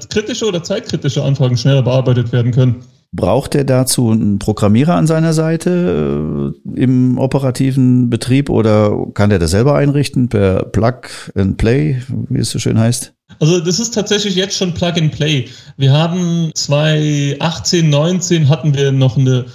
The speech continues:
Speaker 1: Low-Code-Variante, das heißt, wo man halt ein bisschen Programmierfähigkeiten haben musste, aber jetzt seit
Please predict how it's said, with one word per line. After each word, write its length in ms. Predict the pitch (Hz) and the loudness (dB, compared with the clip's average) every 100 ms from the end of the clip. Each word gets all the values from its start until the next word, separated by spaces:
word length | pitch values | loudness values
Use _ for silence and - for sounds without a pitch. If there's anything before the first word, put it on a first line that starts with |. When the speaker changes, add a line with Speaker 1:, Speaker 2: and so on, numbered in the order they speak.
| - _ | -20 _
Speaker 1:
Low-Code-Variante, 1600 | 143 131 139 175 220 214 - 202 208 202 175 180 180 175 180 180 | 2 4 6 4 0 -4 -2 -2 -2 -8 -6 -4 -4 -4 -4 -4
das 160 | 151 135 | -6 -2
heißt, 220 | 143 139 | -4 -2
wo 60 | 147 | 0
man 180 | 139 | 2
halt 180 | 135 135 | 2 2
ein 80 | 135 | 0
bisschen 500 | 147 - 143 139 135 | -2 -2 -2 0 0
Programmierfähigkeiten 1040 | - 131 127 123 160 147 139 - 127 135 | 0 0 0 2 2 0 -2 0 -2 0
haben 220 | 123 131 139 | 2 2 2
musste, 300 | 147 - 143 | 0 0 0
aber 160 | 131 | 2
jetzt 180 | 139 139 | 0 0
seit 240 | 135 135 | -2 -2